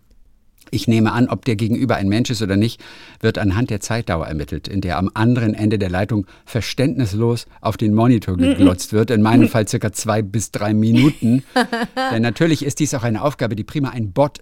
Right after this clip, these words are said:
Speaker 1: lösen könnte, nur
Speaker 2: Ja.
Speaker 1: eben viel schneller. Da vermutlich selbst der dümmste Bot besser Mandarin versteht als ich Mensch. Liebling Ulrich, grüßt.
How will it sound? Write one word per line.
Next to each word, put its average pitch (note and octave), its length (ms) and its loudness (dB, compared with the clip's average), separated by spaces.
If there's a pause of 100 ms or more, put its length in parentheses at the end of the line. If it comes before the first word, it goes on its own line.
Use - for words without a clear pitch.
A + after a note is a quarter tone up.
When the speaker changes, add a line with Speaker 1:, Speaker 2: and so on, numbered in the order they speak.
Speaker 1:
lösen G2+ 480 -4 (100)
könnte, A2+ 540 -4 (240)
nur D3+ 160 4
Speaker 2:
Ja. - 80 0
Speaker 1:
eben E3+ 320 -2
viel G2+ 280 -6
schneller. G3+ 520 -4 (440)
Da A2 100 0
vermutlich A2+ 420 0
selbst - 340 -4
der A2+ 160 -2
dümmste D#3+ 440 0
Bot F#2 440 -2 (120)
besser A#2 420 0
Mandarin A2 580 2
versteht G2+ 400 -4
als - 220 -6
ich - 240 -4
Mensch. G2 400 0 (440)
Liebling G#2+ 340 -2
Ulrich, E2 340 -8
grüßt. - 400 -8